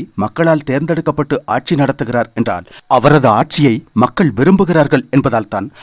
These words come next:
அவரது ஆட்சியில் மக்கள் திருப்தி அடைந்துள்ளார்கள் என்பதால் தான் மீண்டும் மீண்டும் தேர்ந்தெடுக்கிறார்கள். கடந்த இரண்டாயிரத்து இருபத்து நான்கு தேர்தலில் கூட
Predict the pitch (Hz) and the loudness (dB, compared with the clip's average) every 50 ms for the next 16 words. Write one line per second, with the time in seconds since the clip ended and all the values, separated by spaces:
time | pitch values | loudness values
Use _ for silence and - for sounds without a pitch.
0 | - - _ - 139 190 196 190 185 160 170 175 165 - - 156 151 127 92 - | -20 -6 _ 0 2 2 2 2 2 2 2 2 0 0 -2 0 0 0 0 -2
1 | - 110 117 - - - 127 143 - _ - - 127 147 147 - - 233 196 175 | -6 -6 -6 -2 -2 -2 -2 -2 -10 _ -8 -4 -4 -4 -2 2 2 2 4 4
2 | 175 165 170 156 151 151 147 147 151 139 - - 131 127 143 131 127 117 - - | 2 2 2 4 4 4 4 4 0 -4 -2 -4 -2 -2 0 0 0 0 0 -4
3 | 101 90 104 - - - - _ 117 127 147 175 175 190 156 143 135 131 - 101 | -4 -4 -6 -12 -16 -20 -8 _ 2 2 2 4 4 2 2 2 2 2 0 -2
4 | 101 - - - 131 135 120 113 117 104 101 - 101 98 95 - - - - _ | -4 -6 -2 -2 -2 0 0 -2 -4 -4 -6 -8 -8 -8 -8 -10 -14 -16 -18 _
5 | - - - - - - _ _ 127 131 170 175 180 165 - - 120 143 170 185 | -20 -20 -20 -20 -20 -20 _ _ 2 2 4 4 2 2 0 0 0 2 2 4
6 | 185 185 180 - 151 139 156 156 180 - - 151 127 127 147 196 202 214 202 - | 2 2 2 2 2 2 2 2 0 2 4 4 4 6 4 4 2 2 0 0
7 | 170 170 151 170 165 160 147 143 139 135 123 | 0 0 0 0 0 0 0 2 0 2 2